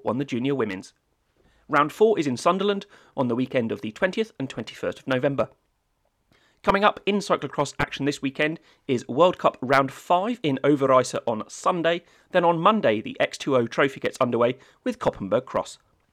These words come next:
There has been some road action going on this week, with the point two ranked Tour of Guadeloupe, which is a French territory somewhere in the southern Caribbean Sea.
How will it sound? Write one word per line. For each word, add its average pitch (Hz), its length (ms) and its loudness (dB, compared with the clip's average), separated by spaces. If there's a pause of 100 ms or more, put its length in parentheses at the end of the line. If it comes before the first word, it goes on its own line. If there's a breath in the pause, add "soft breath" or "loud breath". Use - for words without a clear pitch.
(320)
There 170 140 2
has 180 280 -2
been 165 280 0
some 160 280 -2
road 156 320 0
action 139 280 -4
going 127 200 2
on 110 100 -2
this 110 160 -6
week, 147 240 -4
with 123 80 -10
the 123 140 -8
point - 360 -4
two 143 280 -2
ranked 139 320 -2
Tour 120 320 -2
of 139 160 -2
Guadeloupe, 151 520 2 (140 soft breath)
which - 160 -12
is 110 80 -6
a 104 100 0
French - 400 0
territory - 520 -2
somewhere 104 340 -4
in 107 140 -4
the 110 100 -6
southern 120 320 -2
Caribbean 110 480 -4
Sea. 175 380 -2